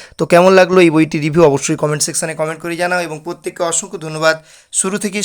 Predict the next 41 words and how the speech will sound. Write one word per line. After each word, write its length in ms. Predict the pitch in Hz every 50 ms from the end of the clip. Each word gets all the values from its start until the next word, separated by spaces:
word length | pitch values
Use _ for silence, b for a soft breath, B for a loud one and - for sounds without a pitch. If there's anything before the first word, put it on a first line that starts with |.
| -
শেষ 160 | - 185 170 - 185
অবধি 240 | 170 151 151 180 175 180 180 b b b b - 135
ভিডিওটি 400 | 156 156 165 175 170 156 156 170 170 147 143
দেখার 200 | 135 131 139 123 117
জন্য। 160 | 117 120 120 123 123 -
সেই 120 | - 175 175 -
সঙ্গে 160 | 190 185 185 185 196
তোমার 260 | 185 185 185 185 190 190 190 b b b b b b _
কোন 160 | - 208 220 220 220 185
বইয়ের 220 | 196 196 196 185 180
রিভিউ 180 | 175 165 185 170 180
প্রয়োজন 300 | 180 165 165 147 175 165 156
অবশ্যই 320 | 143 151 151 - 175 165 151 -
কমেন্ট 220 | 165 165 170 170 - -
সেকশানে 300 | 175 - - - 165 160 -
কমেন্ট 220 | 165 160 160 156 156 -
করে 120 | 160 160 147 -
জানাও, 240 | 170 175 175 180 180 - 151
আমরা 160 | 147 139 143 139 -
সেই 180 | - 180 185 185 185 156
বইয়ের 200 | 139 147 143 139 139
উপর 140 | 135 143 156 139 139
রিভিউ 200 | 139 139 151 151 139
করার 180 | 156 151 147 147 -
চেষ্টা 220 | - 160 - - 180 180
করব। 180 | 175 180 160 165 180 180 b b b b b b b
তো 40 | - 175 175 175 185
আরও 160 | 196 220 233 233 180
বেশ 140 | 180 175 - - -
কিছু 200 | 190 175 - 202 196 202 b b b b b b b - 156 165
নতুন 240 | 180 180 196 202 202 202 208 226 - _ _ -
পাবলিশার্সের 760 | 165 160 - - 170 170 165 - 180 175 - - - 185 165 165 - - - 143
যে 80 | 156 147 127 151
বই, 160 | 170 175 196 220 b b b b b _
তার 120 | - 165 151 156
রিভিউ 180 | 160 147 170 180 180 165
আসতে 180 | 151 - - 180 151 -
চলেছে, 260 | 190 185 185 180 - 190 160
আমাদের 200 | 147 139 139 135 135
চ্যানেলের 340 | - 151 143 139 143 135 -
সঙ্গে 180 | - 165 165